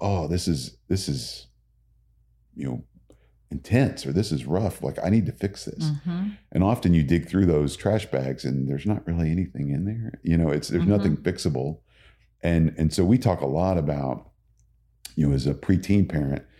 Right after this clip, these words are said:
Speaker 1: um, knowing that that's gonna happen from time to time,
Speaker 2: Mm.
Speaker 1: uh, really valuing the importance of just being a safe place
Speaker 2: Mm-hmm.
Speaker 1: where your child can offload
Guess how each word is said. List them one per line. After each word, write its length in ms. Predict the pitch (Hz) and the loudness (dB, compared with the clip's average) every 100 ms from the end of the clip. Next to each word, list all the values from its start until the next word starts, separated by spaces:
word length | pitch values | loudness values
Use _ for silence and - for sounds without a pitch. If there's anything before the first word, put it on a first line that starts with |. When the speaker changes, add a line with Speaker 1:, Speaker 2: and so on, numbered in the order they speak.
| _ _ _ _ | _ _ _ _
Speaker 1:
um, 340 | 82 71 65 65 - | -4 -2 -2 -4 0
knowing 300 | 85 101 101 | 4 6 4
that 120 | 87 | 4
that's 220 | 80 - | 0 0
gonna 180 | 92 92 | 0 2
happen 300 | 87 73 67 | 2 -2 -6
from 160 | - | -6
time 240 | 71 67 69 | -4 -4 -4
to 60 | |
time, 400 | 67 - - 71 202 | -6 -8 -8 -8 -6
Speaker 2:
Mm. 400 | 190 175 143 120 _ 73 | -4 -2 -4 -8 _ -4
Speaker 1:
uh, 260 | 73 64 - | -4 -4 -6
really 320 | 87 101 117 104 | 2 4 6 4
valuing 840 | 80 76 71 95 98 76 69 73 | 4 0 2 2 4 2 0 -2
the 100 | 71 | 0
importance 640 | 78 67 - 107 90 78 - | -2 -2 0 0 2 -2 -4
of 180 | 73 - | -10 -4
just 240 | 78 - | -6 -2
being 200 | 78 78 | 0 0
a 80 | 69 | -2
safe 380 | - 76 78 _ | -2 -2 -4 _
place 560 | - 104 127 135 - - | -2 -2 -2 -6 -12 -8
Speaker 2:
Mm-hmm. 480 | 151 143 - 170 185 | -6 -6 -6 -6 0
Speaker 1:
where 140 | 82 | 2
your 120 | 78 | 2
child 380 | 78 - 73 73 | 2 0 -2 -2
can 140 | - - | -4 -4
offload 680 | - 82 - 85 95 95 | -4 -4 -2 0 2 2